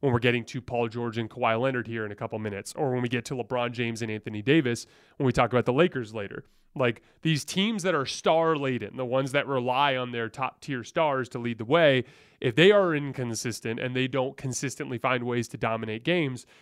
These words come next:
you're not, you're not gonna be very good. And right now, the Sixers have two stars that can't consistently play well. They're not very good. The Lakers have two stars that can't consistently play well. They're not very good. So that's something to keep an eye on for both of those teams. The Sixers have had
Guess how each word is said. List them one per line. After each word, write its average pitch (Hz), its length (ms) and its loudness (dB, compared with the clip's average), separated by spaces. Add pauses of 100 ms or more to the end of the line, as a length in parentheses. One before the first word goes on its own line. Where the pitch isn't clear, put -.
(140)
you're 147 140 4
not, 135 200 2 (120)
you're 147 120 0
not 135 140 4
gonna 135 140 -4
be 113 100 -6
very 104 260 -4
good. 95 360 -6
And 123 200 -6 (300)
right 135 240 4
now, 127 280 4
the 117 340 -2
Sixers 139 580 -2 (300)
have 120 440 2 (100)
two 147 180 2
stars 127 460 2
that 123 180 0
can't 123 260 -4
consistently 120 520 -10
play 127 200 -2
well. 156 420 2
They're 123 140 0
not 123 160 0
very 120 180 -4
good. 113 280 -4
The 117 80 -6
Lakers 123 380 0
have 123 180 -2
two 135 160 -4
stars 143 380 2
that 117 200 -6
can't 143 220 -6
consistently 135 460 -4
play 151 180 0
well. 165 280 2 (380)
They're 135 120 0
not 120 160 2
very 110 180 -2
good. 107 340 -4
So 135 80 -4
that's 123 200 0
something 135 280 0
to 120 60 -4
keep 127 200 -4
an 113 80 -2
eye 113 180 2
on 104 260 -2 (380)
for 143 140 2
both 113 260 4
of 113 80 -6
those 101 180 -4
teams. 98 320 -10
The 156 100 6
Sixers 185 360 6
have 151 80 -2
had 131 260 2